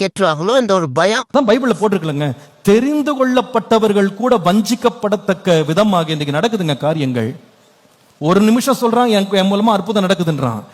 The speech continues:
Speaker 2: அடுத்த வாய், அதே வாயால சினிமா பாட்டை பாடுறான் சர்ச்சில். கேட்டா ஆராதனையா?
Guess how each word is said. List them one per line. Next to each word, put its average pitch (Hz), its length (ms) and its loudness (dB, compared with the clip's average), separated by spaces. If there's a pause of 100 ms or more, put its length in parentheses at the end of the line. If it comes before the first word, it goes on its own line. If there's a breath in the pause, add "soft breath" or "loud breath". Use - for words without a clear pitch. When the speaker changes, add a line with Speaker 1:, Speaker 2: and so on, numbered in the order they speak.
(100)
Speaker 2:
அடுத்த 214 300 2
வாய், 214 260 4
அதே 196 340 2
வாயால 196 400 0
சினிமா 240 280 0
பாட்டை 185 260 -2
பாடுறான் 123 280 -8 (100)
சர்ச்சில். 170 320 -2 (280 soft breath)
கேட்டா 196 340 2
ஆராதனையா? 160 520 -2